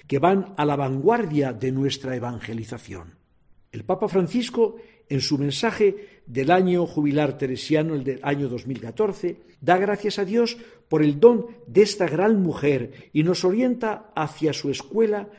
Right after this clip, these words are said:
para aprender a ser peregrinos. La imagen del camino, nos dice,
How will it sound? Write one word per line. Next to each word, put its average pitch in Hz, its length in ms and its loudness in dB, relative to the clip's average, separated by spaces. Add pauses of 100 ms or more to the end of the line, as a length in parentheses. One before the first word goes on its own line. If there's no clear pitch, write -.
(140)
para 139 160 -2
aprender 143 800 -2
a 110 120 -10
ser 123 380 -8
peregrinos. 90 720 -10 (840)
La 127 120 -6
imagen 170 460 0
del 147 160 2
camino, 196 380 0
nos 127 220 -6
dice, 185 400 -8